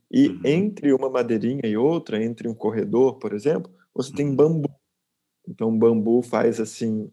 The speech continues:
Speaker 1: ele segura o barro
Speaker 2: Uhum.
Speaker 1: e depois a gente mistura água, terra e palha, e isso vai fazendo o cimento, digamos assim.
Speaker 2: Fica uma estrutura pra segurar a, a,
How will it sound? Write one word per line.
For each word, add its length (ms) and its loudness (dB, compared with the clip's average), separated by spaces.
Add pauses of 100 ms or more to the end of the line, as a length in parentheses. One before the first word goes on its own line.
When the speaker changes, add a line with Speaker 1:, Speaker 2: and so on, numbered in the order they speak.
(140)
Speaker 1:
ele 160 -2
segura 720 2
o 80 -4
barro 460 -2
Speaker 2:
Uhum. 40 -20 (320)
Speaker 1:
e 40 -4
depois 260 2
a 40 -4
gente 160 -8
mistura 500 2 (300)
água, 460 0
terra 640 -2
e 80 -2
palha, 580 -2 (280)
e 100 2
isso 200 -2
vai 140 4
fazendo 500 0
o 40 2
cimento, 640 -2
digamos 400 -4
assim. 400 -10 (180)
Speaker 2:
Fica 240 -8
uma 100 0
estrutura 640 0
pra 180 -2
segurar 760 0
a, 840 -4
a, 60 -16